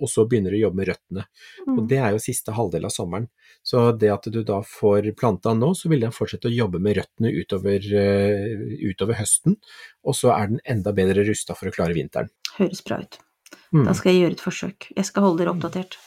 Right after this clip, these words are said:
Speaker 2: på <laughs> hvordan det
Speaker 1: <laughs> Så
Speaker 2: går.
Speaker 1: bra.
Speaker 2: Bra, Espen.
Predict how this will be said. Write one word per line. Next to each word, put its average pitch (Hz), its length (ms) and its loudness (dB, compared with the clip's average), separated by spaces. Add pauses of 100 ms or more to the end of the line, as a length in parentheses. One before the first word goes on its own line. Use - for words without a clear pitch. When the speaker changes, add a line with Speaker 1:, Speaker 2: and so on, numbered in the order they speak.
Speaker 2:
på 185 140 -2 (100)
<laughs> - 420 -2
hvordan 208 220 4
det 240 80 -2
Speaker 1:
<laughs> - 20 0
Så 233 100 4
Speaker 2:
går. 175 140 0
Speaker 1:
bra. - 140 -4 (2000)
Speaker 2:
Bra, 196 360 4
Espen. 180 800 0